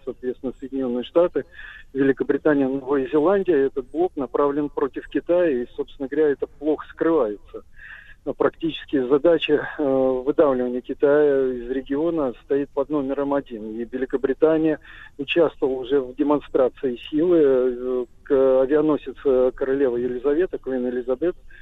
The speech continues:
в сопровождении военных кораблей, в общем-то, участвовал в совместных с американцами учениях у берегов Китая. <clears throat> Это говорит о том, что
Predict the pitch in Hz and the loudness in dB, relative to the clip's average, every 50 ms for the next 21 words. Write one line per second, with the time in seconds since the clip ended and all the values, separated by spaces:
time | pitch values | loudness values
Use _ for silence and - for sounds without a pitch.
0 | - - - - - - - 151 - 160 156 156 156 - - 151 143 131 131 127 | -20 -20 -20 -20 -4 -4 -4 0 2 2 2 2 0 0 -2 -4 -4 -2 -4 -6
1 | 123 123 143 143 143 139 120 120 123 - _ - 131 135 123 131 139 160 180 196 | -2 0 0 0 0 0 -2 -4 -8 -8 _ -4 -2 -2 -2 -2 -2 -2 0 0
2 | 190 180 143 117 - - - 131 120 - 127 131 - 165 156 135 - - 147 123 | 0 -2 -4 -6 -8 -12 -16 -14 -10 -10 -10 -8 -2 -2 -2 -2 -2 -4 -6 -6
3 | - - 160 143 139 143 139 127 - - 127 - - 139 131 131 143 143 - 151 | -4 -2 -2 -2 0 -2 -2 -4 -4 -6 -10 -8 -6 -4 -4 -4 -4 -2 0 0
4 | 135 127 - - 131 127 127 131 131 - - - 156 165 170 170 156 - - - | 0 0 -2 -6 -6 -4 -4 -4 -4 -4 -4 -2 -2 0 0 0 -2 -4 -8 -18
5 | - - - - - - - - 135 139 135 - - 143 135 - 151 143 - - | -20 -20 -20 -20 -20 -12 -2 2 2 2 2 4 2 2 4 4 4 4 4 2
6 | - 170 - - 160 120 - - - - - - - - - 220 156 147 147 143 | 0 2 4 4 4 4 2 -2 -10 -20 -20 -6 -2 0 2 2 0 0 0 0
7 | 143 - 156 135 143 156 156 156 165 147 - 143 135 - 156 151 156 - - 160 | 2 2 0 2 4 2 4 4 2 2 2 0 0 0 -2 -2 -2 -2 -2 -4
8 | 151 | -4